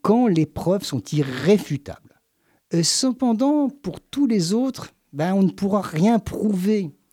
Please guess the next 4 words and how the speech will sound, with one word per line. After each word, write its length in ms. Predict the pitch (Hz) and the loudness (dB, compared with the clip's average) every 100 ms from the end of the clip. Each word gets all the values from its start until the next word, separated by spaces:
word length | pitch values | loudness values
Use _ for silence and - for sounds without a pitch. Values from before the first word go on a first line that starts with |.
| _ _ - | _ _ -2
de 100 | 139 | -2
juridiquement 800 | 120 175 185 175 170 - 175 170 | 0 0 0 0 0 2 2 2
fiable. 600 | - - 190 143 95 - _ _ _ _ _ - | -4 0 2 2 -4 -12 _ _ _ _ _ -4
Ben, 180 | 147 | -2